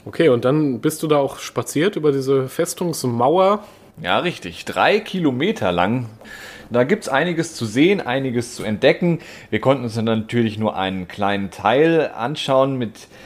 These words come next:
Speaker 2: durch den ich dann mit Bernhard spaziert bin. Und im Inneren sind diese Bauwerke so gut erhalten, dass man da jetzt direkt wieder Soldaten postieren könnte. Da ist also noch alles da, da muss man nichts mehr groß herrichten, bis auf wenige kleine Ausnahmen.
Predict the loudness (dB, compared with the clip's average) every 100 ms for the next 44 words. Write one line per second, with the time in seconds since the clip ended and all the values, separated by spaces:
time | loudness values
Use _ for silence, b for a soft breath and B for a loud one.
0 | B B B B 0 4 2 2 2 2
1 | 0 0 2 2 2 -2 -4 -6 0 0
2 | 2 0 0 0 -2 -4 -4 -4 0 2
3 | 2 0 -6 -6 -6 -6 -8 -6 0 2
4 | 2 2 -2 -4 -4 -4 -4 -6 -4 -4
5 | 0 0 -2 -4 -4 -2 4 4 2 -2
6 | -4 -4 -4 -2 2 2 4 4 2 -6
7 | -10 -10 2 2 2 -2 -4 -2 0 0
8 | 0 0 0 -2 0 2 2 -2 0 2
9 | 2 -2 -4 -2 -2 -2 -4 -4 0 2
10 | 0 0 0 0 0 0 0 -4 -4 -4
11 | -2 0 -2 -2 -2 0 -2 -2 -2 0
12 | 2 2 0 0 0 0 -2